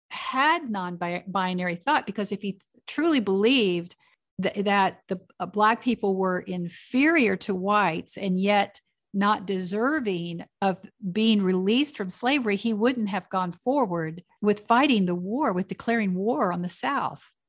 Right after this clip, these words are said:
Now, I'm not saying at all that I'm excusing anything of what he said. What he said is incredibly hurtful and incredibly divisive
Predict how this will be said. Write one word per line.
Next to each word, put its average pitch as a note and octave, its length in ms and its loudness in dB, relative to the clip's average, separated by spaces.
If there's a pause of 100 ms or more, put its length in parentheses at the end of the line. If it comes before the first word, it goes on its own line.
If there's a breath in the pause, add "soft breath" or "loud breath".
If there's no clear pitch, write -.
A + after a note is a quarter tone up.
(140)
Now, G3+ 120 2
I'm B3+ 160 4
not C#4+ 200 2
saying A#3 320 -2
at G#3 100 -4
all A#3 200 2
that F3+ 100 -2
I'm G3 120 -4
excusing A3+ 640 -2
anything A3 400 0
of F3 80 -8
what F3+ 200 -4
he E3 120 -8
said. A#3+ 480 -2
What F#3+ 160 0
he F#3+ 120 -2
said A#3 440 0
is F3 140 -6
incredibly G3 1000 0
hurtful E3 720 -6
and F#3+ 140 0
incredibly A#3 640 2
divisive E3+ 640 -2